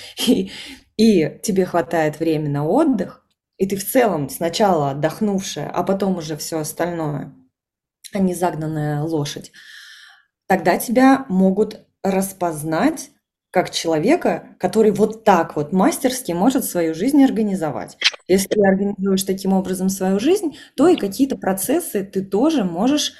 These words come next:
организовать не только для себя, но и где-то вовне. Соответственно, если тебя приглашают за это, за твою осознанность, за твою способность,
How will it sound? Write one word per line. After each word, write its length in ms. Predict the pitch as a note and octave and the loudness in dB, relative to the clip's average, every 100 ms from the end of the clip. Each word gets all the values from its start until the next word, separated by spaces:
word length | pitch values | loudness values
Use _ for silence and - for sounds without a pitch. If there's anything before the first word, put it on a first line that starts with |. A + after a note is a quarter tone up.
| - _ | -20 _
организовать 640 | F3+ F3+ F3+ F#3 F3+ A3+ C#4+ | -2 0 -2 0 0 0 0
не 100 | A3+ | 0
только 280 | A#3 G#3+ F3 | 0 -2 -6
для 140 | E3 | -8
себя, 340 | - E3 C4 E4+ | -10 -2 -2 2
но 320 | A3+ A3+ D4 - _ - | 2 2 0 -4 _ -6
и 80 | G3 | -4
где-то 340 | G3 B3+ C4 | 0 0 -2
вовне. 420 | G3+ F#3 C#3 C3 - _ - | -4 -4 -4 -8 -10 _ -2
Соответственно, 500 | G3+ G3 B3+ B3+ A3+ | 2 4 4 4 2
если 300 | A3 A3 A3 | 0 -2 -4
тебя 260 | G#3 A3 | 0 0
приглашают 580 | A3+ G3+ G#3+ - A3 F#3+ | 0 -4 -2 -2 -2 -2
за 140 | F3+ | -2
это, 580 | F3 G#3+ F4+ - F3+ - - | 0 2 0 -2 -10 -12 -16
за 140 | D#3+ F3 | -8 -6
твою 340 | D3+ E3 C#4 | -2 0 2
осознанность, 920 | F4 - G#3+ G#3 F#3 E3+ D#3 C3+ - - | 2 0 -2 -2 -4 -6 -4 -4 -8 -14
за 200 | D#3 F3 | -4 -4
твою 360 | - D#3 G3 D#4+ | -2 -4 0 0
способность, 880 | - F#3 F#3 C4 D4 C4 G#3 G3 | 0 -4 0 4 8 8 6 -2